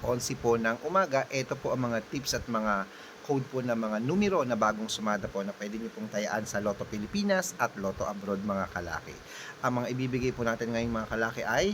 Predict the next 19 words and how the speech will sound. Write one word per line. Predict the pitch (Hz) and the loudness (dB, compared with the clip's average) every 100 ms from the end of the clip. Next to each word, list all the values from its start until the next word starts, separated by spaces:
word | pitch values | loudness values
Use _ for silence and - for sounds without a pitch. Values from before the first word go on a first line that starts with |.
| 196 - | -2 -2
inaalagaan | 131 123 120 117 117 117 | 0 2 2 2 0 0
po | 120 117 | 2 2
yan | 110 | 2
ng | 110 | -2
three | - 214 | -2 2
days | 190 190 - - - - 120 | 2 2 -2 -8 -16 -14 0
bago | 117 120 | 2 2
po | 117 117 113 | 2 2 4
natin | 107 101 107 104 98 | 2 2 -2 -6 -4
palitan. | 95 90 90 85 107 95 90 | -4 -4 -6 -2 0 0 -2
At | 95 | -4
syempre | - 117 110 107 | -2 0 -2 -4
po, | - 143 | -4 -2
sa | 123 | 0
mga | 117 113 113 | 0 0 0
napanalo | - 113 113 113 - | -2 -2 -2 -2 -2
po | 113 | 0
natin | 113 110 113 | 0 -2 -4
kahapon, | 107 113 147 180 214 | -2 0 0 2 0